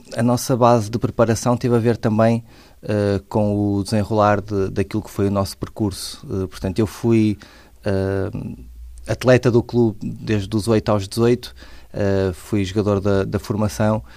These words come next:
eh, e, portanto, acabei por, eh, por sentir sempre vontade de que o futebol estivesse ligado, ligado a mim. Eh, depois, eh, a gente, durante o percurso, vai sentindo que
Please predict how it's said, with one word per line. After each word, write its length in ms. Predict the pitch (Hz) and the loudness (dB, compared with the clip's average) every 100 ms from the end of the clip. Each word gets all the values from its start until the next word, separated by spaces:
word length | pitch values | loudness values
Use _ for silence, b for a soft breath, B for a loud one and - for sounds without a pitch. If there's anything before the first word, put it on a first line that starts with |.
| B B - | B B -4
eh, 340 | 95 95 92 95 - | 0 2 0 -2 -2
e, 100 | 120 | -4
portanto, 460 | - 127 127 113 131 | -2 0 2 2 0
acabei 300 | - 127 120 | 2 2 2
por, 300 | - 123 123 | 2 2 4
eh, 40 | 123 120 117 117 110 - - | 4 4 2 0 -4 -12 -4
por 120 | 123 | -4
sentir 320 | - 123 131 | 0 0 0
sempre 280 | - 131 123 | 0 0 0
vontade 480 | 117 120 123 120 107 | 0 2 4 4 4
de 60 | 107 | -4
que 200 | - 120 | -4 -2
o 180 | 113 | 0
futebol 320 | 110 - 131 127 | -2 0 4 4
estivesse 460 | - 113 120 - | 0 0 0 0
ligado, 440 | 120 110 107 104 104 | 0 2 2 0 -4
ligado 300 | 110 104 101 | 0 0 0
a 40 | |
mim. 200 | 101 90 B B B B | -2 -4 B B B B
Eh, 400 | 113 110 110 107 - | 0 2 2 0 -2
depois, 500 | 123 151 151 151 - | -2 2 2 0 -2
eh, 540 | 139 131 123 98 90 | 2 2 2 -2 -4
a 40 | 113 | 0
gente, 300 | 135 123 120 | 2 2 -2
durante 400 | 120 131 127 120 | 2 4 4 2
o 40 | |
percurso, 400 | 120 - 127 - | -4 -2 -4 2
vai 140 | 123 | 2
sentindo 420 | - 123 123 123 - | 4 0 0 -2 -2
que 300 | - 127 | 0 0